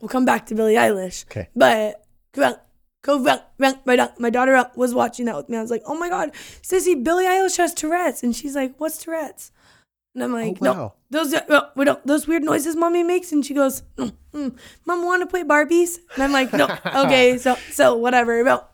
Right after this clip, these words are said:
Speaker 1: but anyway, like, so she knows Billie Eilish and mommy have Tourette's. No,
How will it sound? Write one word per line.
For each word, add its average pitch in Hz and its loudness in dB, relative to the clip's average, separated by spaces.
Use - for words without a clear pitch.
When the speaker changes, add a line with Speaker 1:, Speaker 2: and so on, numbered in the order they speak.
Speaker 1:
but 254 0
anyway, 262 -2
like, 254 0
so 277 -2
she 302 0
knows 254 0
Billie 269 4
Eilish 240 2
and 233 -2
mommy 269 2
have 226 -2
Tourette's. 277 -6
No, 233 -4